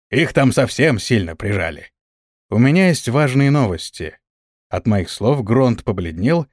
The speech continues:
и сломал гусиное перо, что держал в пальцах. «Опять неприятности?» — спросил он, прожигая глазами.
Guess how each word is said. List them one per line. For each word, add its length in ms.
и 100
сломал 480
гусиное 480
перо, 380
что 220
держал 400
в 140
пальцах. 560
«Опять 440
неприятности?» — 920
спросил 560
он, 140
прожигая 500
глазами. 640